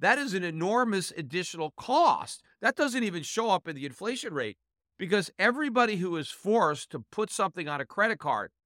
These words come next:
because they can't afford it, whatever the price is, they're paying that plus twenty percent per year. So if you carry that balance for many years, think about that. After four or five years or so,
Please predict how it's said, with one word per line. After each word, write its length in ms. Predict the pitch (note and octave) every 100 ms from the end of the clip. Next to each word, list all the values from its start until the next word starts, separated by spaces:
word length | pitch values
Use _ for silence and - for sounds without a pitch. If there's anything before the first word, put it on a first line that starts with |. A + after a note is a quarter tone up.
| _
because 260 | D#3 E3+ -
they 120 | E3
can't 280 | - G#3 E3
afford 420 | - G3 C4 B3+
it, 160 | C3+ - _ _ _ -
whatever 360 | F#3 A#3 E4+
the 100 | A3+
price 460 | G3+ G3+ G#3+ G3+ -
is, 320 | B3 B3 D#3+
they're 160 | - G#3+
paying 360 | G3 G3+ F#3
that 340 | D#3 A3+ A3 - _ _
plus 300 | - A3 -
twenty 320 | - A3 G#3
percent 640 | E3+ D#3+ - B3 C4+ F3 - _ -
per 200 | A3 G3+
year. 500 | E3 A#3+ D#4+ G3+ - _ _ _ _
So 300 | - G#3 F3
if 220 | F3+ D3+
you 120 | C#3
carry 380 | - G3+ A#3 A3
that 240 | F3+ F3
balance 560 | E3 F3+ A3 D3+ C3+ - _ _
for 160 | - E3+
many 260 | F3+ G#3+
years, 560 | D#3+ E3+ D4 A3+ D3 - _ _
think 160 | C#4 C4+
about 280 | G#3 F#3+ F#3
that. 320 | C4 D4 - _ -
After 300 | A#3+ - F3
four 300 | - A3 A#3+
or 40 |
five 320 | - G3 F#3+
years 300 | F#3 C#4 C4
or 100 | F#3+
so, 400 | - F3 D#3 E3